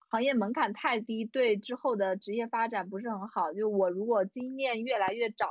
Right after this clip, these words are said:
了，但是我的工资可能不会涨，而且我跟别人相比，我没有那么大的竞争力。这个时候我就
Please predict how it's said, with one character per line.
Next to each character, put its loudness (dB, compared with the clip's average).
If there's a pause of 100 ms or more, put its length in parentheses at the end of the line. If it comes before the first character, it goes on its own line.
(140)
了， -8
但 -2
是 -6
我 -2
的 -4
工 -2
资 -6
可 -6
能 -10
不 -20
会 -6
涨， -2 (140)
而 -8
且 -2 (340)
我 2
跟 2
别 2
人 0
相 2
比， 2
我 2
没 -4
有 -2
那 -2
么 0
大 0
的 0
竞 -4
争 -4
力。 0 (160)
这 -2
个 4
时 -2
候 2
我 0
就 2